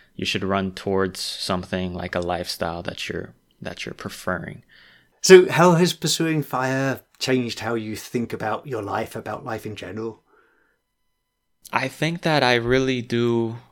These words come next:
Speaker 1: value my time, my autonomy. So that's what financial independence is about for me, and that's why I'm, I'm happy th-, to be spreading the message and hopefully inspire others to, to join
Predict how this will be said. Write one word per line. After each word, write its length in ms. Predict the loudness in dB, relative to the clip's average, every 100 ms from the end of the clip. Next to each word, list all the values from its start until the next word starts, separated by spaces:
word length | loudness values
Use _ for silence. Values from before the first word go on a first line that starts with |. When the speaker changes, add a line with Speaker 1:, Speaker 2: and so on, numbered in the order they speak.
| -6
Speaker 1:
value 760 | 0 0 0 0 0 -2 -4 -12 _ -10
my 220 | -6 -6
time, 640 | -4 0 2 2 0 -4 -10 -10
my 280 | -4 -2 0
autonomy. 760 | 0 0 0 0 -2 -4 -8 -14 _ _ -10
So 120 | -2 6
that's 240 | 6 6
what 140 | 2
financial 400 | 4 4 4 2
independence 480 | 0 0 -2 -4 -6
is 100 | -6
about 260 | -2 -2 -2
for 140 | -4
me, 220 | -4 -2
and 120 | 0 0
that's 200 | 0 0
why 200 | 0 0
I'm, 220 | -2 -8 -20 _ -12 -6
I'm 160 | -4
happy 400 | 0 2 2 0
th-, 160 | 0 -6
to 340 | 0 2 2
be 180 | 0 -2
spreading 380 | -2 0 2 2
the 60 |
message 400 | 0 -2 -2 -2
and 160 | -2 -4
hopefully 800 | -6 -6 -4 -2 -2 -4 -6 -12 -20 -20 -10
inspire 540 | -8 -2 0 2 2
others 320 | 2 0 -2 -4
to, 280 | -4 -4
to 160 | -6 -10
join 420 | -6 -6 -6 -10